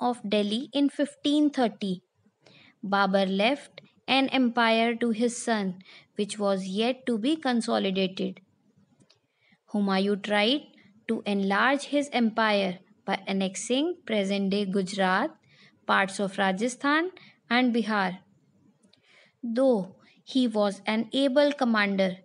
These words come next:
he did not possess the sustained spirit and energy of his father. Added to that, he had to face strong opposition from his own brothers, the Afghan nobles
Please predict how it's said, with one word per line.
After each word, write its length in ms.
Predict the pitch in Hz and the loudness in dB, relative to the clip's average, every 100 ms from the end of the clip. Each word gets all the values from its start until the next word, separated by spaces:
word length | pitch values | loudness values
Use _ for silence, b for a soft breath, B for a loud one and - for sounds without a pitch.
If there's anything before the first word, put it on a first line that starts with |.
| _ | _
he 200 | - 226 | -6 -4
did 260 | 196 233 196 | 2 2 2
not 460 | 208 294 359 - | 0 0 -2 -4
possess 720 | 247 214 208 196 208 - - b b b | -4 -2 0 0 0 -4 -12 b b b
the 140 | 214 214 | -2 -2
sustained 840 | - 226 - - 277 285 302 285 | 0 -4 -4 -2 2 4 2 0
spirit 600 | - - 247 208 214 - B B - | -4 2 2 4 -2 -8 B B -4
and 260 | 247 262 277 | 2 2 2
energy 640 | 247 233 214 208 214 262 - | 2 2 2 0 0 -4 -2
of 200 | 208 202 | -6 -4
his 180 | 214 - | -6 -4
father. 480 | 214 196 185 190 190 _ _ _ _ _ _ _ _ _ B B B B | -2 0 -2 -6 -8 _ _ _ _ _ _ _ _ _ B B B B
Added 360 | 208 196 214 208 | -2 0 -2 -2
to 120 | 220 | 0
that, 420 | 202 208 320 - - b b | 2 4 2 -2 -20 b b
he 240 | - 226 214 | -4 -2 0
had 400 | 220 269 311 - | 2 2 2 -2
to 100 | 320 | -4
face 560 | - 262 220 202 - b b - | 0 0 2 0 -4 b b -20
strong 600 | - - 285 302 320 302 | -14 0 4 4 2 0
opposition 960 | 262 247 226 208 240 233 202 190 254 294 | -2 0 -2 0 -2 0 -2 0 -2 -4
from 260 | - 226 214 | -2 0 2
his 280 | 220 214 - | 0 -4 -6
own 380 | 254 262 277 277 | 0 2 4 4
brothers, 560 | 233 220 196 190 190 - B B B | 4 2 4 0 -2 -14 B B B
the 120 | - - | -8 -4
Afghan 440 | 208 208 196 196 | -4 0 2 2
nobles 600 | 202 202 214 262 370 - | 0 -2 0 0 -2 -6